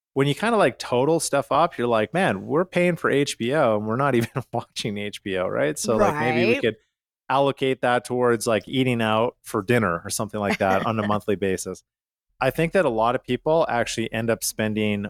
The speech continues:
Speaker 1: more in retirement, but a lot of times people think, like, "Well, hey, I, I really should only spend this amount," which is lesser. Now, here's why that's a problem, because retirement should be the best years of your life.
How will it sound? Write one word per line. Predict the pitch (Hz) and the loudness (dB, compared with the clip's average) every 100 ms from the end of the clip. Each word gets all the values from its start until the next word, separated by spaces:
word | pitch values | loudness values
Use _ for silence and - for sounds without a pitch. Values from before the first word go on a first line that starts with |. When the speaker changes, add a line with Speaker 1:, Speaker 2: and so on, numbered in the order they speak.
| - | -8
Speaker 1:
more | 107 110 110 127 135 - | -4 0 2 2 0 -4
in | - 123 143 | -2 0 0
retirement, | 160 151 160 175 202 220 - _ _ _ _ _ | 0 0 0 0 0 -2 -4 _ _ _ _ _
but | 120 117 | 0 2
a | 110 | 0
lot | 117 120 | 0 0
of | 110 | 0
times | 113 113 104 | -2 -2 -4
people | 120 - 117 | -6 -2 -2
think, | - - 117 107 | -2 -4 -4 -2
like, | 113 104 104 _ | 0 0 -2 _
"Well, | 123 131 127 - | -2 0 0 -4
hey, | - 127 113 110 - | -4 0 0 -2 -4
I, | 127 131 123 | 0 0 0
I | |
really | 127 127 135 127 | 2 4 2 2
should | - 117 | 0 -4
only | 110 110 101 | -4 -4 -4
spend | - - 104 101 95 _ | -4 -2 -2 -2 -8 _
this | 98 110 101 - | -4 -2 0 -4
amount," | 92 87 85 | -6 -6 -6
which | 113 104 | -4 -2
is | 107 92 - | -2 -4 -2
lesser. | 101 - - - _ _ _ _ _ - | -2 -2 -8 -14 _ _ _ _ _ -4
Now, | |
here's | 120 180 208 | -2 0 0
why | 160 | 0
that's | 123 117 104 | 2 -2 -4
a | |
problem, | - 107 90 - _ _ | -2 0 0 -6 _ _
because | 120 139 123 - | -2 0 0 -2
retirement | 117 117 151 170 156 - | -6 -2 0 0 -2 -4
should | - 156 147 | -2 -2 0
be | 135 | 0
the | 117 | 0
best | 104 107 107 - | 0 0 0 -2
years | 107 110 | -2 -2
of | 113 | -4
your | 104 | -4
life. | 92 98 127 - | 0 0 -2 -8